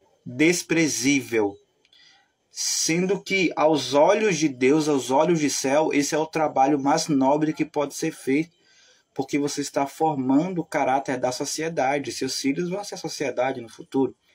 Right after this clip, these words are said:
E sobre alimentação, eu vou explicar por que eu tô falando isso daqui, é falado assim, ó,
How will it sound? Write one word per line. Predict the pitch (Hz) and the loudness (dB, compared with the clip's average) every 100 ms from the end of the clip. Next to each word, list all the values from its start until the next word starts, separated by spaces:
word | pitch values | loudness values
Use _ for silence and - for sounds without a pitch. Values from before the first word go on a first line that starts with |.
| _ - | _ -10
E | |
sobre | - 196 196 | -2 0 2
alimentação, | 151 131 127 - - - 139 135 - _ _ _ _ - | 2 2 0 -4 -6 0 2 0 -4 _ _ _ _ -4
eu | 123 | -2
vou | |
explicar | 143 143 135 127 | -2 -4 -4 -6
por | - | -8
que | - | -10
eu | |
tô | 139 | -8
falando | 135 127 120 | -2 -2 -2
isso | 110 - | -4 -6
daqui, | 110 - 143 131 _ _ _ _ _ - | -8 -2 0 0 _ _ _ _ _ -4
é | 131 | -4
falado | 139 143 135 156 | -2 0 2 0
assim, | 160 123 | 0 -4
ó, | 101 | -6